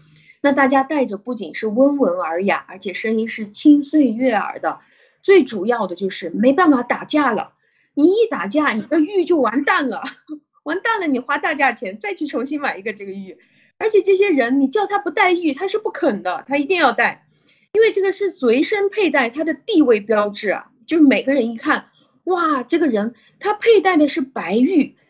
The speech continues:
这个白玉上面一条龙，哇，我的天啊，这个人太有来头了，这个肯定是皇室的公子哥呀。”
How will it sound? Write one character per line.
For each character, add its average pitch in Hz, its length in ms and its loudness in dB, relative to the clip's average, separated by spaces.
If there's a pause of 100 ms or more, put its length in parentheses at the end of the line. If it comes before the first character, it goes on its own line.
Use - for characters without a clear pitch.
这 453 60 4
个 - 60 0
白 262 180 4
玉 339 120 8
上 370 180 2
面 330 200 2
一 349 80 -2
条 269 220 4
龙， 247 340 2
哇， 294 260 -2
我 226 80 -4
的 247 100 -2
天 339 280 0
啊， 262 160 -2
这 - 100 -12
个 339 80 -2
人 277 160 0
太 392 220 0
有 233 100 -2
来 196 220 0
头 262 160 -6
了， 175 180 -8
这 - 80 -14
个 392 100 -8
肯 302 200 -4
定 359 140 2
是 359 100 -4
皇 240 320 -2
室 339 160 -4
的 294 100 -6
公 370 220 -4
子 247 100 -4
哥 262 200 2
呀。” 262 260 2